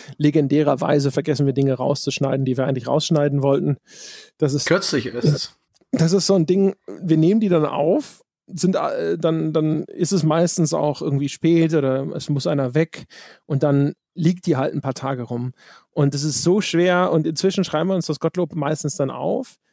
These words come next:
Speaker 1: Beim letzten Mal <laughs> hat sich's Jochen aufgeschrieben. Dann, dann war's aber irgendwie so. Das war ja bei der Besserwisser-Folge. Und dann hab ich, wie ich es gerne tue, verwechselt, wann Besserwisser erscheint. Ich denk immer, Besserwisser erscheint vor Walkthrough.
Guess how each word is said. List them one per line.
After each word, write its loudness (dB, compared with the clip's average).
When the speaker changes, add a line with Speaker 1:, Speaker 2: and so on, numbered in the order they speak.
Speaker 1:
Beim 0
letzten 0
Mal 0
<laughs> -2
hat 2
sich's -2
Jochen 0
aufgeschrieben. -4
Dann, -2
dann 2
war's 0
aber 2
irgendwie 2
so. 2
Das 0
war 4
ja 2
bei 0
der 2
Besserwisser-Folge. 0
Und 2
dann 0
hab 2
ich, -2
wie -2
ich -4
es -2
gerne 0
tue, 0
verwechselt, -2
wann 0
Besserwisser 0
erscheint. -8
Ich -2
denk 0
immer, 2
Besserwisser 0
erscheint -2
vor 0
Walkthrough. -2